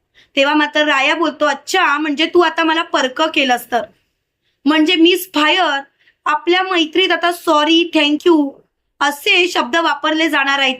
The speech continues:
तर. मग ठीक आहे ना, मग मी सुद्धा तुझ्या, तुझ्याकडे कितीतरी वेळा thank you, thank you असं बोललं पाहिजे."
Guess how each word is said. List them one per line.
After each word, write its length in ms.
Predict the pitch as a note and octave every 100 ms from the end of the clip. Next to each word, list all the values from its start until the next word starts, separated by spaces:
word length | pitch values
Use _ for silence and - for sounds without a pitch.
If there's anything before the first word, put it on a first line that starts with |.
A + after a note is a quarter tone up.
| -
तर. 100 | A3+ - _ _ _ _ E4+
मग 160 | F#4+
ठीक 320 | E4 A4 A4+
आहे 200 | G#4+ D#4+
ना, 200 | D4+ C#4+ - _ _ _
मग 220 | D#4 E4 D#4
मी 160 | F#4+
सुद्धा 340 | G4+ F4 E4+ F4+
तुझ्या, 360 | F4+ C#4 E4
तुझ्याकडे 720 | F4 E4+ D#4+ E4+ E4+ D4 C4+ D4 _ _ _ _ _ -
कितीतरी 540 | E4+ F#4+ G4 F4+ F#4
वेळा 240 | E4+ D4+ D#4 D4
thank 220 | D4+ D4
you, 120 | F4+
thank 240 | E4+ D4+
you 120 | D#4 D#4+
असं 180 | E4
बोललं 320 | D4+ C4 C#4 D4+
पाहिजे." 420 | C#4+ A#3 B3